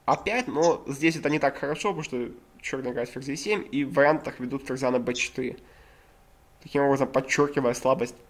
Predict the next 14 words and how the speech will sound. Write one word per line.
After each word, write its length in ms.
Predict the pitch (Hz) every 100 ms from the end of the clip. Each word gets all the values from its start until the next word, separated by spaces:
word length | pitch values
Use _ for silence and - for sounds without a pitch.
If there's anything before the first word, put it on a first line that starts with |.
| -
пешек 300 | 135 135 - - - - - _ -
белых 360 | 117 110 117 -
на 60 |
ферзевом 340 | - 123 120 120
фланге. 380 | 123 113 135 - - - - - - - - - - - - - - _ - -
Ну, 80 |
поэтому 440 | 202 226 214 196 151
опять 400 | 175 190 170 - - 113 - -
вряд 340 | - 156 170 -
ли 60 | 123
здесь 160 | 117
сильнейшая. 600 | - 156 247 262 - 131
То 360 | 135 - - -
есть 140 | -